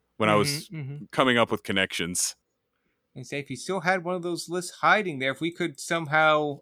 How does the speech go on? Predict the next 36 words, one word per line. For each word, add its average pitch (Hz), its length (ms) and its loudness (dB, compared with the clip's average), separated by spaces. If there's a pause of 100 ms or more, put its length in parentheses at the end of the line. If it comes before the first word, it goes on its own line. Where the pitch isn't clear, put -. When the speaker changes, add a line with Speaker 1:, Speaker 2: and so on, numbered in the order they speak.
Speaker 2:
audible 160 640 4
the 139 140 -4
Omega 143 400 -4
code, 117 480 -4
but 123 200 0 (280)
I 160 80 2
think 190 260 -2 (240)
list 175 260 -2
three 175 120 -2
was 143 200 -8
already 139 280 0
killed, 139 460 -6 (280)
like, 113 200 -8 (360)
in 135 140 -8
the 120 60 -14
cradle, 117 460 -4
so, 113 520 -4 (500)
um, 131 260 0
it 135 100 -6
didn't 165 180 -2
make 170 180 0
it 151 80 -6
this 156 200 -4
far. 156 280 4
We 135 100 -4
can't 139 320 -4
dig 135 160 -4
it 127 100 -10
back 127 280 0
up. 113 300 -2 (360)
Speaker 1:
But - 580 4
Speaker 2:
Um, 151 40 4
Speaker 1:
honestly, 190 460 8
all 160 280 10
those 156 300 10
movies, 139 640 6